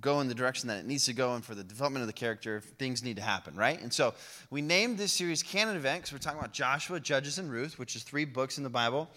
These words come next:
uh, filled with many characters. And we feel that there's things that happen, uh, that needed to happen, and we see development of characters before our very eyes. But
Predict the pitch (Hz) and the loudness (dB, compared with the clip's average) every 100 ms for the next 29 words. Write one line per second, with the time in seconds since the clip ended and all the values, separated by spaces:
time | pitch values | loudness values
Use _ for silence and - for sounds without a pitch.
0 | - - - - 120 110 147 143 113 120 | -18 -18 -14 -4 -2 -2 -2 -2 -4 -4
1 | 139 151 - 123 117 - 147 160 - - | -2 -2 0 2 2 -2 -4 -4 -8 -16
2 | - - - 147 143 147 127 - 156 196 | -20 -10 0 0 0 -2 -6 -8 -6 0
3 | 202 - 160 160 135 147 131 - 131 127 | 2 4 4 2 2 4 4 2 -2 -2
4 | 123 - - 226 240 185 156 - 151 185 | -2 -4 -2 0 2 4 2 4 6 6
5 | 175 117 104 160 202 - - - - - | 2 -2 -2 -4 -8 -14 -20 -20 -20 -4
6 | - 123 127 120 120 135 170 226 196 123 | 2 4 4 2 0 2 2 2 4 6
7 | 120 123 147 120 135 131 135 131 - 185 | 4 4 -2 -2 -2 -2 -2 0 2 2
8 | 190 180 139 139 139 151 147 131 - 160 | 0 -2 -4 2 4 4 2 -4 0 4
9 | 156 147 135 127 - - - - - 127 | 4 4 0 2 0 -4 -18 -12 -8 -4
10 | 147 143 135 135 139 - - - 120 127 | 2 6 6 6 2 -10 -20 -6 -4 0
11 | 120 113 120 113 90 - 123 156 143 | 0 4 6 6 4 -2 6 8 8